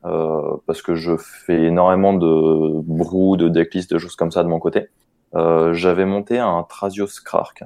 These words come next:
qui était capable de générer énormément de mana. Et, euh, l'une des choses qui faisait que le deck tenait très, très bien, c'est que tu pouvais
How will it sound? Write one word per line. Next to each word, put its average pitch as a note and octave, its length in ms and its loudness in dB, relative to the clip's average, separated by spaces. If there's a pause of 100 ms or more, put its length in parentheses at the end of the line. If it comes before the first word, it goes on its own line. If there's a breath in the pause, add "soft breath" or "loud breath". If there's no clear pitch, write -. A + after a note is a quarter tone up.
(120)
qui F#2 260 -4
était F#2 240 0
capable A2 300 0
de F#2 80 2
générer F2+ 400 2
énormément F#2+ 580 2
de F#2 60 0
mana. E2 260 0 (680)
Et, F2 160 2
euh, D#2+ 440 4
l'une G#2 280 0
des A2+ 100 0
choses A2+ 280 -4
qui - 120 -14
faisait G#3 180 0
que G#3 100 -6
le D#2+ 60 0
deck F#2 240 0
tenait D#2+ 200 -4
très, - 180 -4
très - 160 -4
bien, F#2+ 180 -2
c'est - 120 -10
que - 40 -18
tu - 80 -20
pouvais E2+ 200 -4